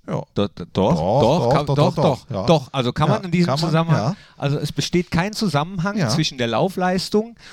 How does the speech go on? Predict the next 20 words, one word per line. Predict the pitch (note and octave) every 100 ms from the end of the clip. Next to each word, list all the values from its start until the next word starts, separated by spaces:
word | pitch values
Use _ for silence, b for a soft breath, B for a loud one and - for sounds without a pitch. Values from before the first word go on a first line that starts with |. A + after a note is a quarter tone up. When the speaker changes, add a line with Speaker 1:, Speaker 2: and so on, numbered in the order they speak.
| B
Speaker 2:
und | - E3+ - - E3
dem, | E3 D#3+
äh, | D3
Platz | D3 D#3+ D3+
in | D#3
der | D3
Tabelle. | - D3+ B2+ F2+
Dann | F2
Speaker 1:
Richtig. | D3+
Speaker 2:
kann | B2
man | C3+
das | F3 G3
so, | G#3+ C3
keine | - A#2 C#3+
Korrelation | F#3 F3+ D3+ E3+ F#3+ F3+
Speaker 1:
Korrelation. | A2+
Speaker 2:
dazwischen. | G2+ - D#3 - - E3
Speaker 1:
Ja, |
ja. | D#3+
Speaker 2:
So, | A3 G#2